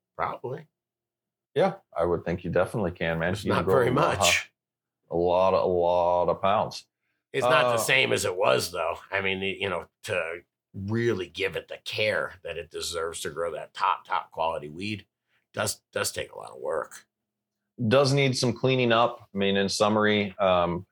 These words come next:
Speaker 2: you could read a little here that says they talk about the tensions that have been exacerbated by the series of raids lately,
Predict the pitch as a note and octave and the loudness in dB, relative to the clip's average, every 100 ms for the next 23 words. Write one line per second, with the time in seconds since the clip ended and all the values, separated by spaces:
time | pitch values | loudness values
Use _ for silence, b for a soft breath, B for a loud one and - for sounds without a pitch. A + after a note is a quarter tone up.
0 | - E2+ F2 F#2 F#2 F#2 F2+ E2+ - G2 | -10 -6 0 2 2 4 2 0 -2 2
1 | F2+ F2+ D#2+ - F2+ F2+ F2+ G2 G2 F#2 | 4 4 2 2 2 2 2 4 4 2
2 | F2 - F#2 F2+ F#2 F#2 F2 F2 E2+ F2 | 0 0 0 2 0 0 0 0 0 0
3 | E2+ F2+ E2+ F#2 F#2+ F#2+ F#2 E2+ E2+ - | 0 2 4 4 2 2 2 2 0 0
4 | A2 A#2+ A2 G2 F#2+ F#2 F#2 F#2 F#2+ F#2+ | 0 2 2 2 4 4 2 2 2 4
5 | F#2 F2+ | 2 0